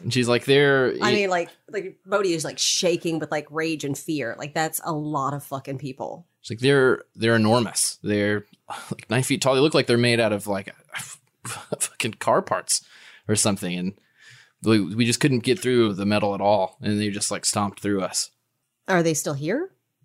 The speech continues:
Speaker 1: <sighs> I, I thought they were. We've been out in the woods. I, I haven't seen anybody else for two days. We've just been hiding.
Speaker 2: That's not like Cheryl at all. Cheryl's the first one. Like, she's loudmouth in the, at front of the, you know, fucking battle.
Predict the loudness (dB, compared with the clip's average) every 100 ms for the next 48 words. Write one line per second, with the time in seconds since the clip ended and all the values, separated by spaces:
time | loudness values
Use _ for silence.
0 | _ _ _ _ _ -20 -20 -20 -18 -12
1 | -10 -10 -12 -16 -16 -14 -10 -2 0 2
2 | 2 6 4 2 -10 -20 _ 0 2 2
3 | 2 2 2 4 2 2 0 0 -2 0
4 | 0 0 0 0 0 0 -2 -8 _ -6
5 | -6 -6 _ -6 -4 -2 -2 -6 -8 -10
6 | -8 -10 -8 -4 -4 -6 _ _ -12 -2
7 | 0 -2 -8 -20 _ _ _ -8 -2 -2
8 | -2 -6 -6 -12 -12 -12 -12 -10 -4 -2
9 | -2 -6 -6 -6 -4 -4 -2 -4 -6 -10
10 | -8 -6 -6 -6 -8 -6 -2 0 0 0
11 | 0 0 -4 -6 -10 -10 -12 -16 _ -4
12 | -2 0 -2 -2 -6 -10 -18 _ _ -6
13 | -6 -4 -8 -10 -8 -8 -8 -8 -4 -2
14 | 0 -2 -10 -12